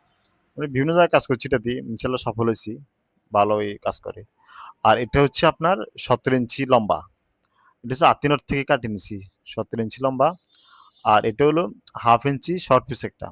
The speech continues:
হাফ ইঞ্চি শর্ট পিস আমি এটা পাঁচ ইঞ্চি আছে, না, আপনারা দিবেন, সমস্যা নাই, আপনাকে ওই হিসাব মতো দিবেন, আমারটা আমি এসে দিছি আর কি। আর এটা হচ্ছে একটা নাট, এরকম একটা নাটের একটা ঝালা নিয়ে ওয়ার্কশপ দাম থেকে, আহ,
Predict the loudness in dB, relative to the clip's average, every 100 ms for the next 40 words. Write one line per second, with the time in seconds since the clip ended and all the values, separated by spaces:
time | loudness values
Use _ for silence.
0 | _ _ _ _ _ _ _ _ _ _
1 | _ -2 -2 -2 -6 0 0 0 -2 -2
2 | -4 -10 -16 _ -10 -4 -4 0 0 0
3 | -2 -2 0 -2 -4 -6 -8 -12 _ _
4 | _ _ -8 -6 -4 -4 -4 -4 -8 -8
5 | -8 -8 -6 -6 -4 -4 -6 -8 -6 -4
6 | -4 -6 -10 -20 -20 -20 -20 -14 -2 2
7 | 2 2 0 -4 -8 -8 -10 -10 -12 -20
8 | _ _ _ _ _ 0 0 4 2 2
9 | 0 2 2 2 -2 _ _ -2 0 -2
10 | 2 2 2 0 0 2 4 4 4 -2
11 | -4 -6 -8 2 2 2 0 0 0 -2
12 | -2 -4 -6 _ _ _ _ _ _ _
13 | _ -20 _ _ _ _ _ _ -6 -4
14 | -4